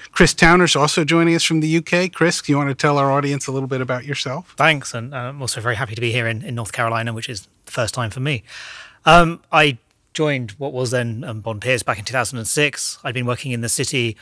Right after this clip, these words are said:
Speaker 2: on what you might describe as classical thermal, coal-fired, gas-fired power projects for a number of years. And then I joined Bond Peers, as was, in what was the start of the renewables development in the U K.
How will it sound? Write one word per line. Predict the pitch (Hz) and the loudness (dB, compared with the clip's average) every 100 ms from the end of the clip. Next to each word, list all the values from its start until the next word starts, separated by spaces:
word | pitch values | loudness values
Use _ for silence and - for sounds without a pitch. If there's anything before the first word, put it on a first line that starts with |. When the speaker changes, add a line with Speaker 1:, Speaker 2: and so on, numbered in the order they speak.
| - - - | -18 -20 -8
Speaker 2:
on | 123 120 | -4 -4
what | 160 | -4
you | |
might | 117 117 | -4 -6
describe | - - 117 113 | -6 -6 -4 -4
as | 110 101 | -6 -4
classical | 135 - - 113 | -4 -4 -6 -6
thermal, | - 139 127 120 110 - _ _ _ | 2 2 2 0 -2 -10 _ _ _
coal-fired, | - 143 - 123 120 113 | -2 -2 0 0 2 2
gas-fired | - 123 - 135 120 110 | 2 0 0 0 0 -2
power | - 123 | -2 -2
projects | - 120 123 - | -2 -2 -2 -2
for | 127 | -4
a | |
number | 117 113 | -4 -4
of | 104 | 0
years. | 139 151 147 123 - - - _ - | 4 4 2 -2 -8 -18 -20 _ -4
And | 139 | -2
then | 139 | 0
I | 131 | 2
joined | 170 160 131 107 - - _ _ - | 4 4 0 -4 -10 -14 _ _ -10
Bond | 113 | -10
Peers, | 104 123 123 | -4 -4 -4
as | 101 | -2
was, | 139 160 143 - - - - _ _ _ - | 2 2 2 -4 -14 -20 -20 _ _ _ -2
in | 135 131 | 0 0
what | 139 151 | -2 -2
was | 131 | -4
the | - | -4
start | - 143 123 123 | 0 2 2 -2
of | 107 - | -8 -8
the | 139 | -4
renewables | 131 139 139 123 110 | 0 0 0 0 -4
development | 120 123 117 110 | -4 -4 -4 -6
in | 120 110 | -6 -8
the | 104 | -6
U | 110 | -8
K. | - 135 135 127 | -2 0 0 -4